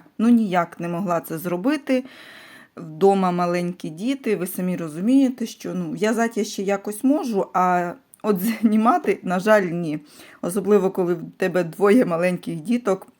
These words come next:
а я мама подвійного щастя, в мене двійнята, то вони аж ніяк не дали б мені зняти звіт. Отож, давайте розпочнемо. Що в мене зв'язалося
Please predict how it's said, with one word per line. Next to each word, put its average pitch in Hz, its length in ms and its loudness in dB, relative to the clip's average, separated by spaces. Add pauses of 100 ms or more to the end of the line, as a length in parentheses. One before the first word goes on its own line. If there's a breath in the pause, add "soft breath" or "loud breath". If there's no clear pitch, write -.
(160)
а 170 120 0
я 190 400 4 (140)
мама 190 340 2
подвійного 254 580 0
щастя, 214 600 2 (300)
в 190 40 -2
мене 202 300 2
двійнята, 214 720 0 (560 loud breath)
то 180 120 -6
вони 202 320 0
аж - 280 2
ніяк 175 380 2
не 170 120 -4
дали 175 280 2
б - 100 -10
мені 180 360 2 (200)
зняти 185 540 -2
звіт. 143 420 -10 (420)
Отож, 240 400 -4
давайте 214 380 0
розпочнемо. 190 680 -8
Що - 260 -2
в 277 100 -2
мене 220 300 0
зв'язалося 185 840 -4